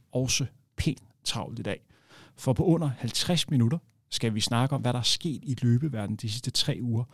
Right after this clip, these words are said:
og tro mig, venner, der er virkelig sket meget. Så skal vi også have et fokus, lige så som i vores sidste udsendelse, så skal vi kigge på de her verdensrekorder. I sidste gang, der var det så danske rekorder, men nu skal vi kigge på mændenes verdensrekord for otte hundrede meter op til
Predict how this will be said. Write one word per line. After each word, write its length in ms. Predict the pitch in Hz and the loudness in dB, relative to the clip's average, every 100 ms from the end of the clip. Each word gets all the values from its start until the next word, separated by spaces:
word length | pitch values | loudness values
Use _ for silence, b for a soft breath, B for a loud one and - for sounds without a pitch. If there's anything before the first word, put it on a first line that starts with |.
| b b | b b
og 140 | - | -8
tro 180 | - - | -4 -2
mig, 160 | - - | -4 -6
venner, 200 | 87 107 - - | -6 -10 -12 -6
der 60 | |
er 80 | 98 107 101 | -6 -6 0
virkelig 380 | 127 107 - 107 - | 2 2 0 -10 -8
sket 380 | - - 95 - _ - | -6 -4 -6 -10 _ -10
meget. 320 | 95 - 135 b b b b b | -8 -6 -10 b b b b b
Så 100 | - | 0
skal 120 | 147 185 | 4 6
vi 60 | |
også 180 | 196 196 | 4 2
have 60 | 196 | -2
et 60 | |
fokus, 760 | - - 147 170 - 185 - - b b | -6 4 8 8 6 0 0 -4 b b
lige 180 | 139 190 | 4 6
så 120 | 202 | 6
som 260 | - 156 113 - - _ - - - - | 4 2 0 -6 -20 _ -20 -20 -6 -4
i 40 | 139 | 0
vores 220 | 127 107 | 2 4
sidste 440 | - 185 - - | 4 4 2 2
udsendelse, 580 | 143 143 - 156 120 131 | 4 4 4 0 -2 -2
så 60 | 123 | -2
skal 140 | - | -2
vi 40 | 151 | -4
kigge 280 | - 160 - | -2 -4 -2
på 80 | 156 | -4
de 140 | 139 | 0
her 200 | 143 117 - | 0 -2 -4
verdensrekorder. 720 | 127 117 135 143 - 113 - - - _ _ b b b b | -4 -2 -4 -6 -8 -10 -8 -12 -16 _ _ b b b b
I 60 | 120 | -2
sidste 400 | - 165 - - | 2 2 2 4
gang, 260 | 135 - 123 | 4 4 0
der 60 | |
var 60 | 135 | 2
det 120 | 113 | 2
så 100 | 113 | 0
danske 340 | - 147 - | 2 2 2
rekorder, 380 | 151 - 120 123 | -2 -2 0 2
men 100 | 127 | 2
nu 60 | 135 | 2
skal 120 | 165 | 0
vi 60 | 151 | -4
kigge 240 | - 151 | -6 -6
på 100 | 156 | 0
mændenes 640 | 127 123 156 175 151 - 113 | 4 6 4 2 -2 -2 -2
verdensrekord 560 | 110 131 143 123 113 - | -2 -4 -6 -6 -6 -8
for 180 | 127 - | -12 -6
otte 260 | - 151 165 | 0 2 2
hundrede 160 | 147 | 0
meter 120 | 117 127 | 0 -2
op 220 | 131 - | -2 -2
til 180 | 139 | -2